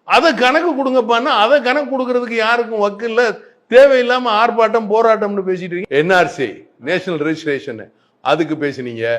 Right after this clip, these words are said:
சி ஏ ஏக்கு பேசுனீங்க. இப்ப இந்த என் ஆர் சி, சி ஏ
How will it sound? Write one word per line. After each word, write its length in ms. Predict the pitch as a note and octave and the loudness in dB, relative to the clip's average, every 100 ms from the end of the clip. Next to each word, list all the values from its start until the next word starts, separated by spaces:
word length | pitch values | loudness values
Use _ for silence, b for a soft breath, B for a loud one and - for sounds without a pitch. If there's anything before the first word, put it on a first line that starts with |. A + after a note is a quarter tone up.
| - b b _ | -6 b b _
சி 180 | - G3+ G3 | -6 2 4
ஏ 100 | F3 | 4
ஏக்கு 180 | D#3+ D3+ C3 | 2 -2 -4
பேசுனீங்க. 420 | C3+ B2+ A2+ A2+ A2+ A2+ A2 - | -6 -8 -12 -6 -2 -2 -6 -14
இப்ப 180 | F#3+ G3+ | 2 4
இந்த 180 | G3 | 6
என் 220 | F#3 G3+ A#3 | 4 4 4
ஆர் 120 | G#3+ | 4
சி, 60 | A3 | 0
சி 140 | G3+ | -4
ஏ 120 | A3 | 2